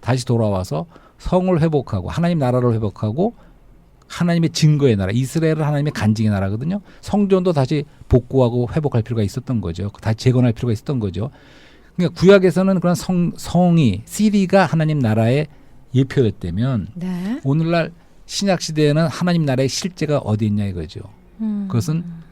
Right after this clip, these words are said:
Speaker 1: 우리가 하나님의 나라라는 거예요. 교-, 우리가 교회듯이 주님이 우리 안에 왕국으로서 들어오신 그 성령이 우리 안에 오셨을 적에 우리가 거기에 순종하고 다스림을 받는 범위만큼이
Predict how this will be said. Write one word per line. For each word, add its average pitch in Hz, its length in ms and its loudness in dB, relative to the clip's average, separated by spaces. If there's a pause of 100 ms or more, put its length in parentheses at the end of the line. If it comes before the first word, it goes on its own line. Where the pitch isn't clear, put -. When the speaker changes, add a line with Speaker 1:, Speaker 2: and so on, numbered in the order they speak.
(220)
Speaker 1:
우리가 151 480 2
하나님의 131 380 0
나라라는 90 520 -4
거예요. 85 200 -10 (160)
교-, - 240 -16
우리가 156 340 2
교회듯이 117 760 2 (400)
주님이 175 440 2
우리 143 180 2
안에 143 240 0 (200)
왕국으로서 123 640 0
들어오신 113 540 -2
그 - 80 -6
성령이 170 460 -2
우리 131 160 0
안에 135 60 2
오셨을 101 440 -2
적에 104 420 -6 (300)
우리가 139 300 -2
거기에 135 200 -4 (140)
순종하고 160 800 0
다스림을 127 540 -4
받는 113 440 -2
범위만큼이 95 880 -2